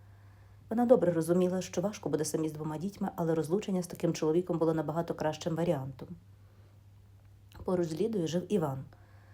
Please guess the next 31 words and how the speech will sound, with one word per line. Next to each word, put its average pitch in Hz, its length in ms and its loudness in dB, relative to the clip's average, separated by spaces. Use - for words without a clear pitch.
Чоловік, 233 300 0
який 196 180 0
багато 175 300 0
років 165 260 0
тому 185 180 -2
втратив 170 380 -2
свою 170 200 0
дружину 170 440 -2
і - 40 -6
сам 180 260 0
виховував 156 420 -2
сина. 135 340 -6
Іван 185 220 0
був 170 180 2
хорошим 180 400 0
другом 190 320 0
і 180 60 -6
сусідом 180 440 -2
Ліди. 156 300 -6
Коли 214 180 8
Ліда 226 220 4
залишила 185 440 4
одна, 170 400 2
залишилась 180 520 2
одна, 190 320 0
Іван 190 240 2
постійно 214 340 -2
їй 202 120 0
допомагав 180 400 2
по 190 80 -4
господарству. 185 640 -6